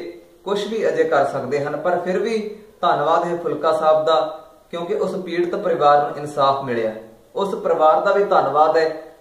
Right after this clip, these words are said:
ਜਿਨ੍ਹਾਂ ਨੇ ਇੱਕ ਲੰਮੀ ਲੜਾਈ ਲੜੀ, ਜਿਨ੍ਹਾਂ ਦੀ ਇਹ ਸੋਚ ਸੀ ਕਿ ਅਸੀਂ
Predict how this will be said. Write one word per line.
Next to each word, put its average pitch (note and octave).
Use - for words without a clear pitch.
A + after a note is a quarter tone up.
ਜਿਨ੍ਹਾਂ F3
ਨੇ F#3
ਇੱਕ F3
ਲੰਮੀ D#3
ਲੜਾਈ C3
ਲੜੀ, A2
ਜਿਨ੍ਹਾਂ G#3
ਦੀ A#3
ਇਹ G3
ਸੋਚ F3+
ਸੀ A3
ਕਿ F#3+
ਅਸੀਂ G3